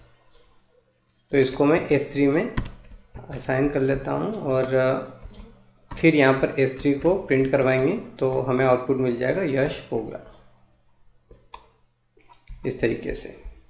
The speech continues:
आप देख सकते हैं, आप थोड़ा सा यहाँ पर space देंगे तो यहाँ पर यश space पोगरा print हो जाएगा इस तरीके से।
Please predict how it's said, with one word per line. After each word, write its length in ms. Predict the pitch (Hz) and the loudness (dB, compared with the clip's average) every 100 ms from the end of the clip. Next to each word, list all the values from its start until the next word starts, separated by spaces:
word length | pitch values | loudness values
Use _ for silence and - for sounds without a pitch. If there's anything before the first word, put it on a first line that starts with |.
| _ - - | _ -20 -4
आप 100 | 127 | -2
देख 180 | 123 135 | 0 0
सकते 300 | 135 151 - | 0 -4 -2
हैं, 140 | 202 - - - - - | -4 -4 -16 -20 -10 4
आप 160 | 131 131 | 4 6
थोड़ा 140 | 139 | 6
सा 120 | 139 147 | 8 6
यहाँ 180 | 143 | 6
पर 160 | 139 135 | 4 2
space 420 | 131 - 151 151 | 0 6 6 6
देंगे 260 | 156 151 196 247 - - - - - | 6 6 4 0 -8 -16 -18 -8 2
तो 400 | 135 131 131 135 | 2 4 0 0
यहाँ 280 | 131 123 131 | 2 2 2
पर 540 | 131 135 131 131 131 139 | 4 6 6 2 -2 0
यश 260 | 127 135 135 - | 4 4 2 -6
space 460 | - - 131 135 131 | -8 -2 2 2 2
पोगरा 280 | 131 117 135 185 - - | -2 0 0 -2 -8 -8
print 240 | - 123 120 | 0 0 2
हो 80 | 113 | 0
जाएगा 400 | 113 113 127 - 139 | 0 -2 -4 -6 -8
इस 140 | 127 | -4
तरीके 320 | 120 117 - | -4 -4 -4
से। 140 | - | -4